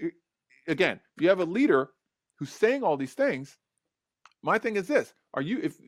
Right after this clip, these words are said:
would you have high integrity if you are keeping your promises all the time, you're always speaking up for what's important, you are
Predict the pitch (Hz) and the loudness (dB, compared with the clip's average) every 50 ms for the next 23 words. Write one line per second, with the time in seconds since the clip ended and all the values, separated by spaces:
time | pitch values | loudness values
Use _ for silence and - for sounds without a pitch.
0 | - - 156 170 165 139 196 262 302 294 262 240 214 226 220 214 208 190 - 202 | -20 -14 -12 -12 -10 -6 -4 0 0 0 0 0 0 -2 -2 -2 -4 -2 0 0
1 | 202 180 135 113 117 120 123 123 - 151 151 147 139 131 135 - - 185 190 - | 0 0 -2 -6 -6 -6 -6 -8 -8 -6 -4 0 0 0 -2 -2 -6 -8 -8 -6
2 | 247 233 247 226 - 202 170 165 156 143 - 143 127 123 113 110 104 - - 110 | -8 -8 -8 -4 -2 -2 -2 -2 -4 -8 -10 -6 -4 -2 -2 -2 -4 -4 -8 -8
3 | 110 120 135 120 110 - - 160 196 220 226 - - - 202 190 - 185 165 160 | -8 -10 -10 -12 -6 0 2 2 2 2 0 -4 -8 -10 -12 -10 -6 -4 -4 -4
4 | - - 160 156 151 - 185 165 - - 123 - - 123 135 - _ _ _ _ | -2 -2 -4 -6 -6 -6 -10 -12 -8 -6 -6 -6 -6 -10 -14 -16 _ _ _ _
5 | - 123 120 127 127 120 120 120 120 120 113 | -4 0 2 4 6 6 6 6 6 4 2